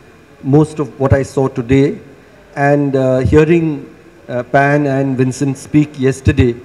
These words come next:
uh, reassured me that this, this set of films is not so much about faith as about interrogating faith.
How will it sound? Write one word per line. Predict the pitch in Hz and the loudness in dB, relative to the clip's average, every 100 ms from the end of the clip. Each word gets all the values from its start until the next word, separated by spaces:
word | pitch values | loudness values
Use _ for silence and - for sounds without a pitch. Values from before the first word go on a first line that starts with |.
| - - - - - | -20 -20 -20 -20 -8
uh, | 131 131 | -2 4
reassured | 175 180 180 180 175 | 4 4 2 2 2
me | 185 | 2
that | 180 156 151 135 | 4 2 0 -2
this, | 160 - - - - - - - - - - - - - _ - - | -4 -4 -18 -20 -20 -20 -20 -20 -20 -20 -12 -12 -12 -18 _ -14 -6
this | 170 180 | -6 -4
set | 202 214 | -4 -2
of | 208 | -2
films | 190 202 202 | -2 -2 -2
is | 190 - | -6 -4
not | 156 170 190 - - _ _ _ _ _ | -4 -4 -4 -10 -20 _ _ _ _ _
so | - - 180 | -18 -8 -6
much | 175 190 - - | -4 -6 -6 -12
about | 127 156 170 175 - - _ _ | -6 -4 -4 -6 -14 -20 _ _
faith | - - 165 185 - | -12 -2 0 0 -2
as | 160 151 | -8 -6
about | 143 147 147 | -4 -4 -4
interrogating | 147 143 147 147 143 147 160 151 | -8 -4 -4 -4 -4 -4 -2 -4
faith. | - 135 180 - | -4 -8 -8 -14